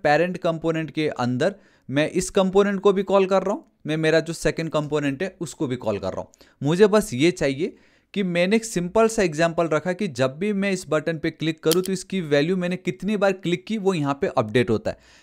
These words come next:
लेकिन यहाँ पे ये वाला जो कंपोनेंट है ना, इस पे मैंने एक एक्सपेंसिव कैलकुलेशन करके रखा हुआ है, ठीक है, and जब भी इस कंपोनेंट की वैल्यू चेंज होगी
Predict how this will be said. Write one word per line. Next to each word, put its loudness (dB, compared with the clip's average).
लेकिन 4
यहाँ 2
पे 4
ये 0
वाला 8
जो 0
कंपोनेंट 0
है 0
ना, -6
इस -8
पे -2
मैंने -4
एक -10
एक्सपेंसिव -4
कैलकुलेशन 0
करके 0
रखा -2
हुआ -2
है, -12
ठीक -4
है, -6
and -2
जब 0
भी 2
इस -6
कंपोनेंट 0
की -4
वैल्यू 4
चेंज -2
होगी 0